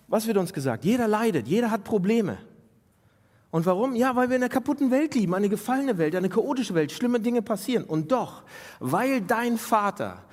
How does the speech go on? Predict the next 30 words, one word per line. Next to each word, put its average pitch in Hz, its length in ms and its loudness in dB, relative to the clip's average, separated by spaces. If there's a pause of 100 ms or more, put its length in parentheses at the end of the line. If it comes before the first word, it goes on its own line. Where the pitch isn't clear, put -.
(180)
der 151 100 4
Herr 185 220 2
des 202 160 0
Universums 160 540 0
ist, 107 180 -8
will, 175 220 2
wird 196 180 -4
er - 100 -6
die 170 140 -2
schlechten 254 880 -4
Dinge 214 420 0 (240)
in 170 140 0
etwas 175 380 -2
verwandeln, 175 560 0
was 156 160 -4
dich 139 220 -4
reifer 143 300 -2
machen 107 320 -8
kann, 95 280 -14 (560)
was 170 160 0
dich 151 320 -2
wachsen 190 460 -2
lassen 110 320 -8
kann, 101 280 -12 (460)
was 175 180 0
dich 208 160 -2
in 196 240 0
Gold 285 320 2
verwandeln 113 720 -2
kann. 113 240 -12